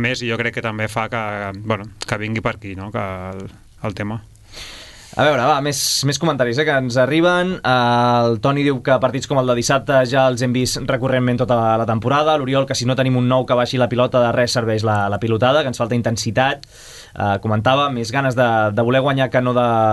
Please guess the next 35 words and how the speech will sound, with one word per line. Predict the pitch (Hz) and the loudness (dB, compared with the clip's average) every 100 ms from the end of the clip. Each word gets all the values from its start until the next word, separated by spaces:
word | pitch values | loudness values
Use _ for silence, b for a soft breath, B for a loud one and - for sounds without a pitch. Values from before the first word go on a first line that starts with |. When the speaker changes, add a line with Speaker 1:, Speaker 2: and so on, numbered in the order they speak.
| 104 | 2
Speaker 2:
de | 110 | 0
voler | 113 117 | 0 2
perdre. | 151 160 160 180 185 B B B B B - | 2 2 0 0 -4 B B B B B -2
Eh, | 123 120 120 117 117 117 113 | 2 4 4 2 2 2 0
deia | 123 135 135 | 0 -2 0
per | 127 | -2
aquí | 127 143 | 0 0
el | 127 113 | 2 2
Carne | 131 135 135 | 0 0 -2
C | 131 | 0
B | 127 | 0
D | 151 | 2
que, | 156 | 0
sincerament, | 160 131 139 160 170 | 0 -2 0 0 0
no | 165 | 0
vaig | 156 | 2
veure | 156 156 | 2 0
el | 139 | 0
Numancia | 151 147 156 | -2 0 -2
millor | 139 143 | 0 0
que | 139 | 0
el | |
Sabadell. | 135 120 131 180 208 - - 120 | 2 4 4 2 -2 -12 -6 -4
Això | 120 | -2
sí, | 127 160 165 | 0 -2 0
li | 120 | 0
va | 120 | 2
sortir | 131 117 123 | 0 -2 -2
tot | 131 | 0
de | 120 123 | 0 2
cara, | 139 | 0
fins | 151 120 107 | -2 -4 -2
i | |
tot | 117 107 - 117 | -2 -2 -8 -4
l'àrbitre. | 113 110 117 160 | -2 -2 -2 -2